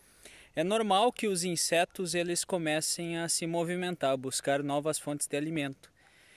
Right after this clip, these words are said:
E não diferente isso iria acontecer com os gafanhotos, ou seja, aumentou a temperatura nos locais que eles estavam estáticos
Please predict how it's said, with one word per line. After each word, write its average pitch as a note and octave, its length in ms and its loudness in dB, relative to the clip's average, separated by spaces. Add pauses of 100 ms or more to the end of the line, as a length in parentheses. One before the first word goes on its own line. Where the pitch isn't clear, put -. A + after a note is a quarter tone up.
(220)
E F#3 120 2
não A3 160 6
diferente A3+ 600 2
isso A#3 240 0
iria G#3+ 360 2
acontecer G#3+ 760 2
com G3 260 -4
os F#3 120 -2
gafanhotos, F#3+ 920 -2 (200)
ou C#3 100 -4
seja, C#3 420 0 (680)
aumentou D#3 420 2
a A#3+ 60 6
temperatura F#3+ 600 2
nos D#3 200 -4
locais C#3 420 0
que - 100 -6
eles C#3 280 -2
estavam C3 560 -2
estáticos - 880 0